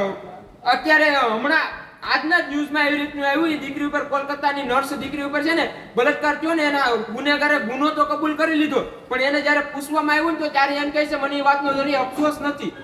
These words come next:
હે? તો એના મગજમાં એટલી કે-, કેટલો હજી હેવાન દોડતું હોય છે કે હજી એને એવો અફસોસ નથી કે મેં આવું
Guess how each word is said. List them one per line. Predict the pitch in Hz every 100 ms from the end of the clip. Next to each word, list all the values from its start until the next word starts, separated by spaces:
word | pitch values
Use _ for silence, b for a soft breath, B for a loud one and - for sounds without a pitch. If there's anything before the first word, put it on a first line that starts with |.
| - - - - - - - 214
હે? | 311 359 - - - -
તો | 285
એના | 311 277
મગજમાં | 285 302 311 302
એટલી | 294 320
કે-, | 302 285
કેટલો | - 302 302 349
હજી | 330 311 277
હેવાન | 262 208 190 262 294
દોડતું | 277 262 269 277
હોય | 254
છે | 294
કે | 277 233
હજી | 226
એને | 294 294
એવો | 285 285
અફસોસ | 240 - 302 294
નથી | 294 294
કે | 285
મેં | 277 277
આવું | 262 269 -